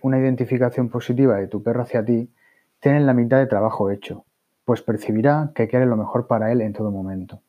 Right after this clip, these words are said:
Así que solo faltará que tu perro te entienda.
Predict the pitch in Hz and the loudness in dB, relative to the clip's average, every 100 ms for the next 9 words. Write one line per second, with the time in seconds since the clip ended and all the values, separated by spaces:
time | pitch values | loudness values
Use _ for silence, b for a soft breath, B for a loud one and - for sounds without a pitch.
0 | _ _ _ _ _ _ _ _ _ - | _ _ _ _ _ _ _ _ _ -4
1 | 123 113 113 139 139 127 123 120 151 214 | -2 0 2 2 2 0 0 2 0 -2
2 | - 107 104 127 110 101 95 110 101 98 | -10 -8 -2 0 0 -2 -2 -2 -2 -6